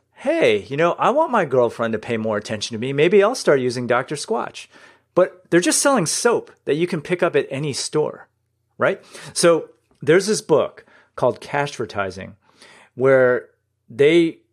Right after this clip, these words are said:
they talk about what is called the Life Force Eight. And if you can evoke these eight emotions, and it's like survival, um, keeping up with the Joneses, sex, there's a number of them. There's eight, the, eight of these emotions that you can invoke.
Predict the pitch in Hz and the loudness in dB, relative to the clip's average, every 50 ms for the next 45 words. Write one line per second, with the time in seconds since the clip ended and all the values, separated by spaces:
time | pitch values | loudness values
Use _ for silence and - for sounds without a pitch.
0 | _ _ _ - 139 143 139 - 151 165 160 156 156 156 135 135 131 127 - - | _ _ _ 0 2 2 2 2 0 -2 0 0 0 2 2 2 2 0 -4 -2
1 | - 127 117 104 113 104 104 110 117 107 - - - 107 107 104 - - - - | -2 0 0 0 -2 0 0 0 0 -2 -4 -8 -6 -4 -4 -4 -6 -12 -12 -8
2 | - 98 90 - - - - _ _ _ _ _ _ _ _ _ _ _ _ _ | -8 -8 -8 -8 -12 -20 -20 _ _ _ _ _ _ _ _ _ _ _ _ _
3 | _ - - - 139 131 127 127 - - 151 143 180 214 214 220 214 165 151 131 | _ -20 -6 -2 0 0 0 0 0 -2 -2 0 2 0 2 2 2 0 2 2
4 | 127 139 139 139 139 - _ 131 120 110 - - - 139 147 156 170 131 120 110 | 2 4 4 2 2 -2 _ -8 -8 -8 -10 -4 0 0 2 2 0 0 0 0
5 | 110 107 - 127 127 147 170 160 - - - - 127 117 113 113 110 - 127 113 | 0 -2 -2 -6 -8 -8 -8 -10 -12 -12 -10 -6 -4 -2 0 0 0 0 0 0
6 | 107 107 - - 123 101 - 131 143 151 151 165 160 156 156 156 156 - _ _ | 0 0 -2 -2 0 0 2 2 2 2 2 2 2 2 2 0 -6 -12 _ _
7 | _ - - - 113 113 113 110 110 110 107 - _ _ _ _ - - 165 151 | _ -16 -10 -6 -4 -2 -2 -2 -2 -4 -8 -10 _ _ _ _ -4 -2 -2 0
8 | 156 139 131 110 131 - - 104 - 131 143 147 147 139 135 143 135 127 - - | 2 0 0 -2 -2 -6 -8 -4 0 2 2 2 2 0 0 -2 -2 0 -2 -4
9 | - - - 143 135 135 135 - - - - 127 127 110 117 120 127 135 131 120 | -4 0 0 2 2 0 -2 -4 -8 -10 -6 -4 -4 -2 0 0 0 2 2 2
10 | 107 87 101 101 101 101 107 107 104 - - 127 131 - - 107 104 - - 135 | 0 0 -2 -6 -2 -2 0 0 0 0 0 0 -2 -2 -4 -6 -8 -4 0 0
11 | 139 131 120 104 101 98 95 - 98 95 107 110 120 117 - 101 92 90 90 - | 2 2 2 0 -2 -6 -6 -6 -4 0 0 0 0 0 -2 -6 -8 -8 -6 -4
12 | 101 87 92 98 - 104 98 92 85 107 107 98 - - | -4 -4 -4 -6 -10 -10 -12 -6 -2 -2 0 -2 -2 -6